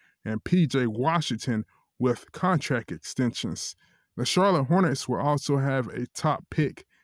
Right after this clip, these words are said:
in this upcoming summer's N B A draft. So if they can get a good pick, um, a lot of people likes that Victor kid. Uh, I can't pronounce his last name, but it ends with a W.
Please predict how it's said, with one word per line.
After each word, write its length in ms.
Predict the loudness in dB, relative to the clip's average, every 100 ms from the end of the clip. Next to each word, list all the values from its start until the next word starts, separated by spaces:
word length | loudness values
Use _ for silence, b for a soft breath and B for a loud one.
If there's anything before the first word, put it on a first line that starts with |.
| _ _ 0
in 220 | 0 2
this 180 | 0 0
upcoming 440 | -2 0 0 2 0
summer's 640 | 0 2 2 0 -2 -6 0
N 160 | 2
B 220 | 2 2
A 200 | 2 0
draft. 600 | -2 0 0 0 -2 -6 -16 _ _ _ _ _
So 320 | -4 0 2
if 220 | 2 0 2
they 160 | 4
can 140 | 4 4
get 160 | 4
a 60 | 4
good 280 | 2 0 2
pick, 340 | 2 2 -2 -16 -4
um, 500 | 0 2 2 0 -4 _ _ _ _
a 80 | 0
lot 180 | 2 4
of 60 |
people 400 | 4 4 2 0 -6 _ -6
likes 320 | -4 -4 -2
that 160 | 0 2
Victor 340 | 0 0 -6
kid. 360 | -2 -2 -2 -6 b b b _
Uh, 120 | -2
I 160 | 0 2
can't 200 | 2 2
pronounce 420 | 0 0 0 0
his 360 | 0 2 0 0
last 320 | -2 -2 -2
name, 280 | -2 -4 -4
but 140 | -4
it 100 | -2
ends 240 | 2 0 2
with 140 | -2
a 20 |
W. 520 | -2 -2 -2 -4 -10